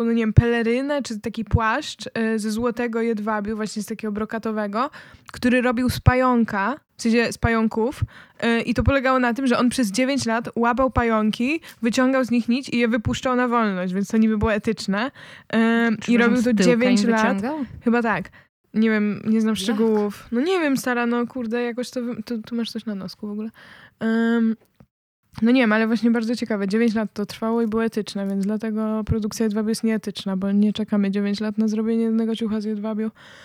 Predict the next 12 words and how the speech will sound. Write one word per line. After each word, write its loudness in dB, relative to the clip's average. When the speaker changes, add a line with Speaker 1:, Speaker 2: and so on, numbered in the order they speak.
Speaker 1:
Em, 4
no. 4
Y, 4
więc 4
mamy 2
brokat, 2
czyli 0
taki 0
bardzo 2
cie-, 0
jakby 2
tego 2